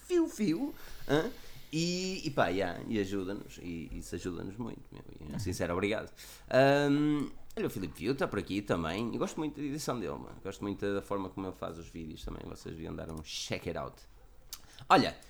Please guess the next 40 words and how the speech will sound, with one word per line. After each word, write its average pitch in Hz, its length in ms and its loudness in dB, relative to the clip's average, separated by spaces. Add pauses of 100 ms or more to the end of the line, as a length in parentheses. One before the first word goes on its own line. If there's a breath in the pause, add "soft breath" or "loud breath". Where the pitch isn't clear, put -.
(120 loud breath)
ah, 175 240 10
vamos 226 160 8
falar 208 220 8
de 170 80 -4
coisas 185 200 6
catitas, 117 460 2
vamos 160 220 6
falar 160 240 8
dos 135 100 2
novos 139 240 6
MacBook. 123 400 4
Daniel, 175 260 6
fizeste 156 380 2
um 160 80 4
vídeo 151 320 6
sobre 139 200 0
os 107 60 -4
novos 127 440 4
MacBook. 95 440 -2
A 95 120 2
Apple 117 260 4
apresentou 110 640 0
MacBooks 110 540 0
assim, 98 400 0
sem 101 180 -4
serem 92 260 0
grandes 87 280 0
eventos, 127 500 2
não 101 80 -6
sei 87 140 -6
o - 40 -8
quê, 120 120 -4
teve 135 200 -6
um 101 60 0
evento 90 320 -2
pós-mídia, 87 480 -2
mas 78 140 -6
nada 80 240 -2
de 80 80 -6
mais. 101 320 -2